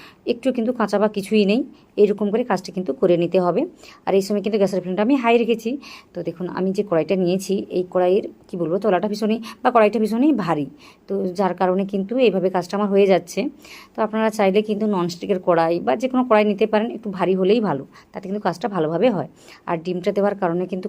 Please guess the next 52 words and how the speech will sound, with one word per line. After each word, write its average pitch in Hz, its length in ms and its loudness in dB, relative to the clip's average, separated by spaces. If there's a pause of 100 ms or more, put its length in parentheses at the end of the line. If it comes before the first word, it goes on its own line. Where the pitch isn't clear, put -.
খুব 285 100 -6 (100)
সহজেই 180 340 2
উঠে 196 220 -4
আসবে, 196 260 -4
সেভাবে 185 340 -4
কিছু 190 260 -6 (340)
অসুবিধার 208 440 2 (120)
হবে 165 260 4
না। 151 80 -10 (880)
তো 214 140 2
এক 196 120 -8
সাইড 220 220 2
হয়ে 214 200 8
গিয়েছে, 240 280 4 (160)
সেই 202 160 2
জন্য 190 200 4
আমি 185 180 2
উল্টে 196 240 4
দিয়েছি। 196 300 2 (400)
উল্টে 226 260 4
দিয়ে 240 120 6 (100)
কিন্তু 233 280 0
কিছুক্ষণ 233 340 -2 (120)
রেখে 208 200 2 (100)
আমি 220 120 2 (100)
আবার 208 240 0
ভেজে 208 280 6
নিয়েছি। 175 300 0 (320)
তো - 100 -20
এইভাবে 208 280 2
কাজটিকে 196 360 0
করে 190 200 6
নিতে 190 240 0
হবে। 196 180 2 (380)
শুধু 220 200 0
একটা 247 160 0
জিনিস 220 240 0
মাথায় 190 260 0
রাখবেন, 196 220 2 (100)
যেন 180 100 2 (100)
না 185 60 2
নিচের 185 300 0
দিক 190 160 -4
বা 214 160 4
উপরের 185 220 0
দিক 196 140 0
কোনো 180 160 -2
দিকই 180 280 -4
যেন 185 100 0 (100)
না 214 140 -2
পুড়ে 175 260 2
যায়। 190 200 -2